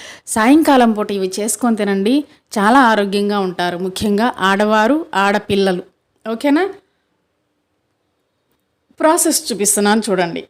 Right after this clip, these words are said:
నేనైతే ఒక కప్పున్నర రాగి పిండి తీసుకున్నాను, ఒక కప్పు బెల్లం. బెల్లం తురిమానండి, లేదు మీరు వాటర్లో కరగబెట్టి కలుపుకున్నా ఓకే, నేనైతే తురిమాను. ఎంత స్వీట్ వేసినా కానీ కొంచెం సాల్ట్ పడంది ఆ స్వీట్కి,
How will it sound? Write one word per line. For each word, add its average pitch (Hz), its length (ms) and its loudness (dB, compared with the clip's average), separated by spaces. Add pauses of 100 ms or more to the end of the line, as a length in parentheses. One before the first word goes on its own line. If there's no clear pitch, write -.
(140)
నేనైతే 214 720 -6
ఒక 190 240 -10
కప్పున్నర 247 1000 -2 (840)
రాగి 196 300 -4
పిండి 233 220 -2
తీసుకున్నాను, 190 680 -6 (440)
ఒక 214 180 -10
కప్పు 196 600 -10 (240)
బెల్లం. 196 480 -4
బెల్లం 214 340 0
తురిమానండి, 233 840 -2
లేదు 240 460 0
మీరు 247 240 0
వాటర్లో 220 500 0
కరగబెట్టి 214 540 -6
కలుపుకున్నా 220 560 -2
ఓకే, 190 320 -4
నేనైతే 202 420 -6
తురిమాను. 180 500 -6 (760)
ఎంత 254 240 -2
స్వీట్ 285 360 -2
వేసినా 240 320 0
కానీ 269 280 0
కొంచెం 339 520 0
సాల్ట్ 240 420 2
పడంది 202 380 0
ఆ 190 160 -6
స్వీట్కి, 214 680 -10